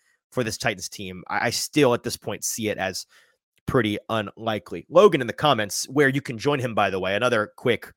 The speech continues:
plug. If you are not watching this show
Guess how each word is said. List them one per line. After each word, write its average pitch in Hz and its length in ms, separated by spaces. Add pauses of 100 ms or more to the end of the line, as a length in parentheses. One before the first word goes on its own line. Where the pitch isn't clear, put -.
(640)
plug. 147 400
If 117 200
you 131 140
are 127 140
not 131 260
watching 139 480
this 123 120
show 110 380